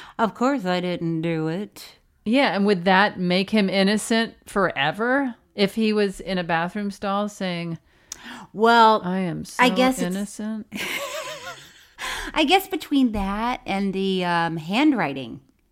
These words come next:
Speaker 1: the
Speaker 2: Mm-hmm.
Speaker 1: Bang On handwriting samples.
Speaker 2: Listen, I, I don't need
Speaker 1: Yeah.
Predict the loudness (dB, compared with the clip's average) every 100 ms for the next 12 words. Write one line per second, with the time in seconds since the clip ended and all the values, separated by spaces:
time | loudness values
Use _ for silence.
0 | _ _ -6 -2 0 0 0 0 -2 -2
1 | -2 -2 -4 -2 -2 -2 -4 -4 -8 -8
2 | -6 -6 -8 -12 -14 -20 -20 -4 0 2
3 | 2 -2 -4 -6 -4 -2 0 0 0 0
4 | 0